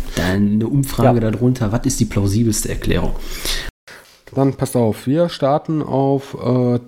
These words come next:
Speaker 2: Twitter kann man das auf jeden Fall, auf Twitter nach dieser Folge eine Umfrage und, ähm,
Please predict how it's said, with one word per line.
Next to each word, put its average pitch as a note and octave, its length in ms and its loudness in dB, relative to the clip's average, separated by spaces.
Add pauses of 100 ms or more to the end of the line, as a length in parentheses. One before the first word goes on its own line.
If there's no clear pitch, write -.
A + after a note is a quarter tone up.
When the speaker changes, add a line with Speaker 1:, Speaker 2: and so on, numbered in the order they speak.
Speaker 2:
Twitter - 340 2
kann D3+ 160 0
man C#3+ 80 2
das C#3 160 -2
auf C3 120 -6
jeden B2+ 160 2
Fall, G3 320 0
auf - 200 -6
Twitter D#3+ 340 2
nach D3 260 0
dieser F3 240 0
Folge E3+ 360 0
eine D#3+ 180 -4
Umfrage D3+ 920 0
und, C3 640 0
ähm, A#2+ 580 0